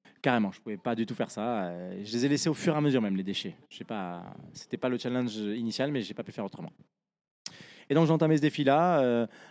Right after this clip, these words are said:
en, en essayant de passer à travers la carte de crevasse que, qu'un mec m'avait donnée, euh, à Garmin, euh, et qui s'est dit, « Celui-là, il est fou, je, c'est la carte coûte quatre-vingt-dix euros, mais je vais lui donner parce que, euh, sinon il va mourir, hein. » Donc, euh, et donc, euh, j'ai entamé cette, euh, cette traversée comme ça,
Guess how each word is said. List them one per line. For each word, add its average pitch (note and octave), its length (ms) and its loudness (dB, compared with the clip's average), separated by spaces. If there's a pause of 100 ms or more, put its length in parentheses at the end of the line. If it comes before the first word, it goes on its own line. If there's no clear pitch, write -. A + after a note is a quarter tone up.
(140)
en, A2 1000 0 (280)
en A#2+ 140 0
essayant C3 300 0
de C3 80 2
passer C3+ 400 0
à B2 80 0
travers A#2+ 320 -2
la A#2 100 0
carte B2 180 -2
de B2 60 4
crevasse B2+ 380 -2
que, G2+ 360 0
qu'un A#2 140 -10
mec B2 220 -4
m'avait A2 180 0
donnée, A2+ 320 2
euh, G2 340 0
à G#2+ 120 -2
Garmin, B2 340 0
euh, G#2 240 -2
et F#2+ 40 -6
qui - 120 -14
s'est - 100 -10
dit, « G2+ 100 -10
Celui-là, A2+ 240 -2
il G#2 80 -2
est G#2+ 40 0
fou, C3 260 -6
je, G2 240 -8
c'est - 140 -10
la G#2+ 80 -4
carte - 180 -10
coûte - 100 -12
quatre-vingt-dix A#2+ 460 -2
euros, B2+ 200 2
mais A#2+ 120 0
je F#2 100 -8
vais G#2 60 -4
lui A2 80 -2
donner A#2+ 220 0
parce G2 160 -6
que, G2+ 100 -6
euh, F#2+ 160 -4 (580)
sinon A#2 220 -10
il A2 60 -4
va G2+ 80 -4
mourir, C3+ 300 2
hein. » F3 140 -2 (180)
Donc, G2+ 200 -8
euh, F#2+ 160 0 (1080)
et A2+ 100 2
donc, D3+ 220 2
euh, C#3+ 100 8
j'ai B2 120 2
entamé D3 280 2
cette, C#3 220 -2
euh, B2+ 500 4
cette C3 160 -4
traversée C3+ 320 0
comme B2+ 140 2
ça, D#3+ 220 0